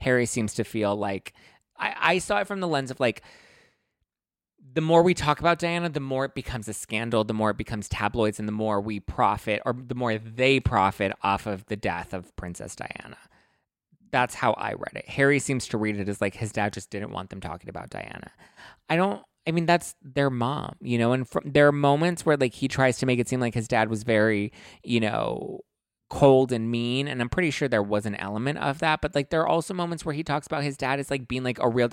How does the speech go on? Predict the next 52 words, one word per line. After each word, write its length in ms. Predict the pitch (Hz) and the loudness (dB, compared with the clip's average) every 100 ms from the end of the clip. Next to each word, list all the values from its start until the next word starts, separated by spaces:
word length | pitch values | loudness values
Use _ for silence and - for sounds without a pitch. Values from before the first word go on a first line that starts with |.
| - | 0
like, 180 | 131 - - - | -4 -4 -16 -8
encouraging 540 | 156 147 151 156 160 | -6 -2 -2 0 0
him 180 | 143 151 | 0 -2
to, 100 | 143 | -2
like, 200 | 147 143 | -2 -2
l-, 100 | - - | -8 -6
have 260 | - 135 | -2 -2
fun 420 | - 127 139 95 - - | 0 0 2 0 -6 -6
in 380 | 101 95 90 - | -2 0 -2 -6
the 160 | 92 | -4
last 460 | 113 90 90 - - | 0 0 0 -6 -14
few 160 | - 104 | -4 -2
years 300 | 92 82 - | 0 -2 -4
of 80 | 95 | -6
his 140 | 92 | -8
teens 340 | - 95 87 95 | -8 -8 -8 -8
and 100 | 92 | -8
to 100 | 104 | -8
not 320 | 110 113 - - - | -4 -6 -6 -12 -8
have 200 | - 120 | -4 -2
to 80 | - | -2
worry 240 | 101 92 | 0 0
about 240 | 95 92 95 | 0 -2 -2
going 240 | 95 92 | -6 -6
to 60 | 92 | -8
university. 600 | 92 87 87 85 - 80 - - | -8 -6 -6 -6 -8 -10 -12 -4
I 80 | 131 | -2
just 180 | 139 - | -2 -2
think 200 | 156 135 | -4 -4
the 100 | 120 | -4
lens 380 | 113 107 113 | -2 -2 -4
that 80 | - | -8
he 240 | - 113 101 | -12 -10 -6
views 320 | 101 98 104 | -4 -4 -4
things 260 | 135 135 | -6 -6
from, 240 | - 139 135 | -4 -4 -4
like, 140 | 110 | -8
he's 220 | - 113 | -6 -10
viewing 280 | 123 120 120 | -6 -2 -2
it 100 | 123 | -2
from 140 | 120 113 | -6 -6
a 80 | |
lens 220 | 107 101 95 | -6 -8 -8
of 80 | |
wanting 420 | 95 92 90 101 123 | -8 -8 -6 -6 -6
to 80 | |
see 160 | 131 143 | -6 -4
his 160 | 139 - | -4 0
father 420 | 143 143 147 151 - - | 2 4 4 2 -4 -4
in 140 | 165 160 | -2 0
this 240 | 151 - | -2 0
light, 240 | 156 165 | -2 -2